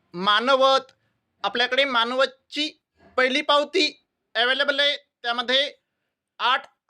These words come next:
हजार रुपयांचा नंबर एक क्वालिटी कापसाला भाव मानवतमध्ये मिळालेला आहे. आपल्याकडे मानवतची दुसरी पावती आहे,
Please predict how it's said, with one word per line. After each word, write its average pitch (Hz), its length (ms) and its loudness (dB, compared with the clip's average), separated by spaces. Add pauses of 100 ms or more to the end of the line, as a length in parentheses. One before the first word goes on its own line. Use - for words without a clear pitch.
(100)
हजार 233 220 0
रुपयांचा 269 800 -2 (460)
नंबर 277 320 -4
एक 311 140 -2 (600)
क्वालिटी 285 580 -2 (420)
कापसाला 247 320 -4
भाव 262 320 0 (340)
मानवतमध्ये 247 720 -2 (340)
मिळालेला 247 340 -2
आहे. 254 300 0 (480)
आपल्याकडे 247 420 0
मानवतची 262 920 -4 (320)
दुसरी 254 320 -4
पावती 285 340 0
आहे, 269 320 2